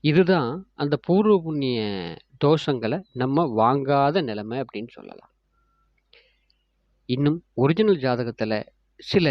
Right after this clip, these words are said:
கிரகங்களுடைய மாற்றங்கள் இருந்தது அப்படின்னா பலன்கள் சிறு பகுதி மாறுபடுமே ஒழிய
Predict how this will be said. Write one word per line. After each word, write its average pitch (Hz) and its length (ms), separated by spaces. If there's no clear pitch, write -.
கிரகங்களுடைய 147 680
மாற்றங்கள் 120 500
இருந்தது 120 400
அப்படின்னா 104 340
பலன்கள் 185 440
சிறு 196 340
பகுதி 147 300
மாறுபடுமே 117 720
ஒழிய 110 320